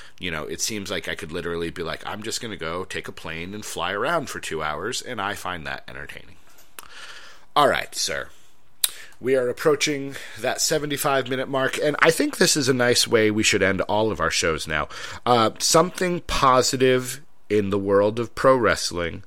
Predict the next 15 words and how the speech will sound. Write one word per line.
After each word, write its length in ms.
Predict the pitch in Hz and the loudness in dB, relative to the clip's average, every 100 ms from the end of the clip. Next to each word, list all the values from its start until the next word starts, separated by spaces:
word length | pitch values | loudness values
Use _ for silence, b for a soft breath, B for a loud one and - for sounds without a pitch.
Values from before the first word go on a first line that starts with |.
| B B B - | B B B 2
um, 280 | 95 90 | 2 4
that 200 | 90 87 | 2 2
you're 180 | 113 113 | 2 2
enjoying 840 | 120 104 104 98 92 92 87 87 87 - - - - | 2 0 4 4 4 2 -2 -6 -8 -14 -16 -16 -6
in 160 | 90 | -4
the 80 | 90 | 0
last 380 | 87 87 87 - | 2 2 2 -2
week 280 | 80 82 - | -2 -2 -2
or 160 | 80 78 | -2 0
so. 400 | - 80 67 64 - | 2 2 2 0 0
Doc 260 | 110 110 - | 2 2 2
Manson, 560 | 107 80 - 80 76 - - | -2 0 -2 -4 -8 -12 -4
at 180 | 98 82 | -2 0
Doc 260 | 95 85 | 2 0
Manson, 520 | 87 73 67 76 67 | 0 -6 -4 -6 -8